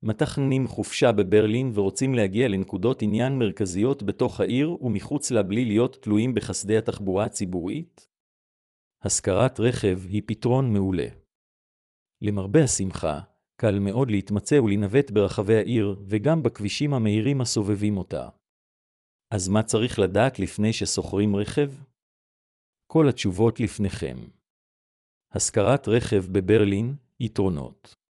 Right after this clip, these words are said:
בברלין יש המון לראות ולעשות, אטרקציות, מסעדות, שווקים, פארקים, אתרים היסטוריים. ועם כל אלה בתוך העיר עצמה,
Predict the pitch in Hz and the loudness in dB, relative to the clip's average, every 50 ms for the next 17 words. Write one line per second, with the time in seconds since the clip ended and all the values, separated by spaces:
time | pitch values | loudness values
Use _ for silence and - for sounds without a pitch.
0 | _ _ _ _ _ _ _ _ _ _ _ _ _ _ 107 101 95 98 123 139 | _ _ _ _ _ _ _ _ _ _ _ _ _ _ -4 -4 2 6 6 6
1 | 139 139 131 139 139 135 123 120 117 - - 107 98 110 127 127 107 104 98 95 | 8 6 4 4 4 4 2 2 2 2 0 0 2 2 2 2 2 2 2 2
2 | 98 - 131 139 - - 104 104 95 90 85 - - - 143 139 135 - _ _ | 2 2 0 0 0 0 0 2 2 2 2 0 2 4 4 4 4 0 _ _
3 | _ _ 123 - - 113 120 143 143 - - - - 87 73 - - - _ _ | _ _ -8 -2 2 4 4 4 2 0 -4 -4 -2 -2 -2 -4 -6 -12 _ _
4 | _ _ _ _ _ - 95 85 - - 101 90 87 104 110 104 90 - - - | _ _ _ _ _ -6 -6 -4 -2 0 -2 0 2 2 2 2 0 -2 -8 -16
5 | _ _ _ _ _ _ - - - 92 87 - - - 101 90 78 69 - - | _ _ _ _ _ _ -16 -12 -10 -8 -10 -8 -6 -6 -6 -4 -6 -8 -12 -16
6 | - _ _ _ _ _ - 120 110 101 98 - - 101 98 98 101 107 - _ | -20 _ _ _ _ _ 0 2 2 2 0 -2 -4 -4 -2 -4 -4 -8 -12 _
7 | _ _ _ _ 110 - - 131 117 151 156 143 139 120 - - - - 127 120 | _ _ _ _ -8 -2 0 0 2 2 2 2 0 -2 -4 -6 -2 2 4 4
8 | 104 95 87 76 64 58 53 - - _ _ _ _ _ _ _ _ _ _ _ | 4 4 0 -4 -6 -10 -14 -16 -18 _ _ _ _ _ _ _ _ _ _ _
9 | _ _ _ _ _ _ _ _ - - 95 98 104 107 104 - - 113 101 104 | _ _ _ _ _ _ _ _ -12 -8 -4 -2 -2 -2 -2 0 2 4 4 4
10 | 98 113 123 123 117 104 92 92 92 - 123 113 - - 95 101 107 101 101 - | 4 2 2 2 4 2 2 0 0 0 0 0 2 0 0 0 0 0 0 -2
11 | - - 113 104 87 82 | -2 -4 -4 -4 -4 -6